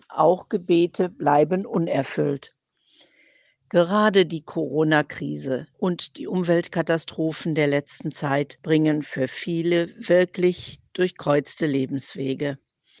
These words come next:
Die Malerin Anita Jäger hat Erfahrungen mit durchkreuzten Wegen in Meditationsbildern thematisiert. Diese Motive bieten sich an, in der Stille der Kirche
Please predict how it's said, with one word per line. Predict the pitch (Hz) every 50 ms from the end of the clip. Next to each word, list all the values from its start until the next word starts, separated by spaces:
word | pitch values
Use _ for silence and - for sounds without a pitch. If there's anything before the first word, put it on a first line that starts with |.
| - -
Die | 196 190
Malerin | 196 190 185 196 202 208 202 175 139 143 143 143 -
Anita | - 147 147 156 165 165 - - 151 131
Jäger | 131 123 131 135 147 160 160 170 156 156 170 160 143
hat | 139 135 - -
Erfahrungen | - 139 - - - 151 147 165 175 185 190 185 180 185 170 156
mit | 139 135 131 -
durchkreuzten | 131 135 131 - - - - 147 156 156 - - - - 190 180 156
Wegen | 156 151 151 156 151 170 165 165 160 151 - _
in | _ 156 143 147 143
Meditationsbildern | 147 147 143 156 147 - 143 123 - - - - 160 156 170 190 190 - - - - 151 147 151 151 165 160 165 175 175
thematisiert. | - - 170 156 147 143 151 143 - 190 185 165 151 143 123 117 110 - - - - _ _ _ _ _ _ - - - - - - _ - -
Diese | 214 220 240 220 180 175 151
Motive | 131 127 127 127 - - - 196 202 202 180 175 180 175
bieten | 156 151 151 151 143 - - 135 123 107
sich | 104 92 95 - - -
an, | 156 160 175 180 180 180 - _ _ _ _ _ _ _ _
in | 131 123 120
der | 113 107 113
Stille | - - - - 214 208 208 202 202 185
der | 190 185 190
Kirche | 180 - - 156 147 147 151 151 - - 156 143 143 156